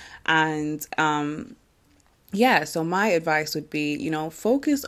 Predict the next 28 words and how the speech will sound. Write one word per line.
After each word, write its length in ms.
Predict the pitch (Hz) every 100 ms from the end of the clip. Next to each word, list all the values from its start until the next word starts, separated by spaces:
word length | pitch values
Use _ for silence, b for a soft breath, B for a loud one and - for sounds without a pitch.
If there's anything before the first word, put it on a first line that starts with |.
| -
on 300 | 196 196 190
you 480 | 202 240 165 156 156 B B
and 160 | - 170
instead 460 | 170 175 - 196 185
use 280 | 170 208
them 100 | 196
as 160 | 180 165
motivation. 1040 | 160 156 156 170 202 - - 110 87 - B B B -
Um, 340 | 165 160 156
motivation 720 | 170 175 180 170 185 202 214
is 200 | 185 160
more 260 | 165 160 165
like, 320 | 160 151 147
you 80 | -
know, 300 | 156 151 156
it 220 | - 160
helps 580 | 156 - 175 175 - -
you 240 | 170 165 156
want 300 | 147 143 147
to 80 | 160
work 400 | 127 170 165 -
on 160 | 160 151
yourself 440 | 143 143 151 151
more, 380 | 160 151 143 - B B B B
because 360 | 180 175 196 175 -
I 140 | 180
feel 180 | 180 208
like 380 | 190 170 -